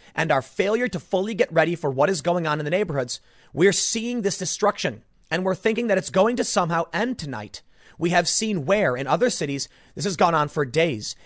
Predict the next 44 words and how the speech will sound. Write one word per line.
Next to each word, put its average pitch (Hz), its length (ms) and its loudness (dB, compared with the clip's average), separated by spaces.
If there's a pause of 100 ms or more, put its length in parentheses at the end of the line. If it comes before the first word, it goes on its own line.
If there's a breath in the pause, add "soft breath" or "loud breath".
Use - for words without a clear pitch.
and 151 160 2
we 143 120 0
need 185 320 -2
to 247 100 0
come 220 260 -2
up 165 140 4
with 175 100 0
a 165 80 2
better 139 340 0
plan 180 420 -2
for 147 200 0
days, 147 480 0
at 151 160 -6
least 220 240 -2
for - 80 -12
the 165 60 -4
next 175 160 -2
five 214 340 0
days, 135 300 -2 (160 soft breath)
to - 80 -10
try 180 240 0
and 180 100 -2
stabilize 135 560 -2
our 127 60 -8
communities." 180 580 -4 (880)
The 151 100 -6
alderman 185 300 0
said 180 320 2 (380 soft breath)
parts 185 320 4
of 175 140 0
the 165 60 2
back 147 280 0
of 135 40 -10
the 131 80 -6
yards 151 360 4
in 139 100 -4
Brighton 135 300 0
Park 202 360 4 (260 soft breath)
had 165 180 -2
become 190 440 2
a 185 120 2
virtual 202 840 0
war 190 380 4
zone. 127 440 -2